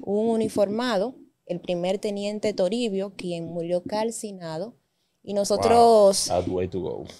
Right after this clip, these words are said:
Speaker 1: Sí, sí, queremos hacer el llamado para que, por favor, las autoridades competentes coloquen lo que son las señales de tránsito, los reductores de velocidad y el alumbrado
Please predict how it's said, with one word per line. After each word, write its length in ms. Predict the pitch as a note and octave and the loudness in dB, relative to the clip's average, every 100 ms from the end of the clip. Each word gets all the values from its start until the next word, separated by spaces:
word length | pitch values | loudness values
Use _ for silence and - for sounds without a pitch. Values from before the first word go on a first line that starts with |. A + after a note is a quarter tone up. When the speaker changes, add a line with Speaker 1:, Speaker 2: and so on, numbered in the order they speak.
| _ | _
Speaker 1:
Sí, 360 | - - G3+ G3 | -14 -4 -4 -2
sí, 220 | F3+ F3 | -6 -2
queremos 480 | G3 G3 A3+ A#3+ A#3 | 0 0 0 -4 -4
hacer 340 | A3+ G#3 G#3 | -4 -2 0
el 160 | G#3+ G#3 | -2 -2
llamado 640 | G#3+ F#3 E3+ E3 F3 A#3 _ _ _ _ _ | -4 -4 -4 -4 -4 -6 _ _ _ _ _
para 280 | G3 F#3+ F#3 | 2 4 4
que, 580 | - G3 F#3 F3+ F3 F3 | 0 0 2 2 0 -2
por 180 | G#3 A3+ | 0 0
favor, 300 | A3 A3 G#3 | 0 0 2
las 160 | G3+ G3 | 0 0
autoridades 540 | F#3 F#3+ F#3 F#3 G3+ | -4 -2 0 0 -2
competentes 880 | A3+ A3 G#3 F#3+ F3+ E3+ E3 G3 G#3 | -6 -6 -4 -2 -2 -2 -4 -8 -10
coloquen 640 | - F3 F3 F3 G3 F#3+ | -8 -2 -2 -2 -6 -4
lo 120 | F#3 F3+ | -4 -4
que 140 | F3+ | -4
son 140 | F3+ | -4
las 100 | F3+ | -6
señales 320 | F#3+ F3+ E3+ F3+ | -6 -6 -6 -4
de 120 | F3 | -4
tránsito, 800 | F3 F3 F3 F3 - F3 F3 F3 | -2 -2 -2 -6 -6 -6 -2 0
los 140 | F3 F3 | 0 -2
reductores 480 | E3+ D#3+ F3 F#3 | -4 -4 -4 -2
de 100 | F3+ | -2
velocidad 680 | F3 F3+ G3+ G#3 F3+ E3 E3+ _ _ _ _ | -2 -2 -4 -4 -2 -2 -4 _ _ _ _
y 120 | - A#3 | -2 2
el 60 | |
alumbrado 560 | G#3+ F#3+ F#3 F#3 G3 | 2 0 0 2 2